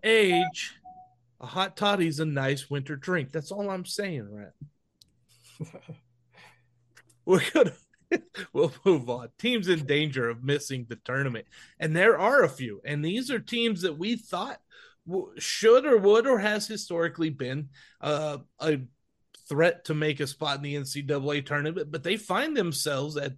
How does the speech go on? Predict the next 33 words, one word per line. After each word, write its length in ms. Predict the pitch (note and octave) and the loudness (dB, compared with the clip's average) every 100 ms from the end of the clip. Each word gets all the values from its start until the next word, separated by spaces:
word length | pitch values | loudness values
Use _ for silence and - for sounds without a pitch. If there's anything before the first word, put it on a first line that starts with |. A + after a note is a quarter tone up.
| - | -10
this 220 | E3+ E3+ | -8 -6
point 340 | - A#3+ C4+ | -2 -2 -2
of 120 | C4 A#3 | -4 -4
the 80 | |
season 560 | - D#4 D4+ E3+ E3+ E3 - - _ | -4 -2 -2 -2 -4 -6 -14 -20 _
needing 220 | D3 E3 | -4 -2
to 60 | E3 | -2
be 200 | D#3 G#3+ | -2 0
one 240 | D#3+ D#3 | 2 2
of 80 | E3+ | 2
those 200 | F3 E3+ | 0 0
teams 260 | G3 G3 D3 | -4 -4 -4
we 120 | D#3+ | -2
talked 300 | F#3+ F3+ F3 | 2 2 0
about 180 | F3 D#3+ | 0 2
earlier. 340 | A3+ D4 C#3 | 2 2 -2
It's 120 | A#2+ | -4
gotta 240 | - D#3+ C3 | -6 -6 -6
turn 580 | - F#3 F#3+ F#3+ F#3 F3+ - _ - | -8 -2 0 0 -2 -6 -16 _ 0
it 180 | D#3 | 2
around. 480 | D3 C3 C3 A2+ G#2 | 2 2 0 -2 -10
You 100 | A#2+ | -10
need 280 | A#2+ C#3+ C#3 | -4 -4 -4
to 80 | C3 | -8
use 540 | A#2+ D#3 E3+ D#3 B2+ | -2 2 4 2 0
that 240 | C#3 C#3 - | -2 -2 0
Christmas 420 | D#3 C#3 C#3+ C3+ | 0 0 -4 -6
break 380 | - C#3 A#2 - | -4 -4 -4 -10
to 60 | |
give 280 | A#2 C3 A#2 | -12 -10 -8
you 140 | C#3+ C#3 | -6 -6
some 240 | B2 A#2+ | -8 -14
positive 640 | - D3+ D3+ C#3+ C3+ B2 | -8 -4 -2 -2 -2 -4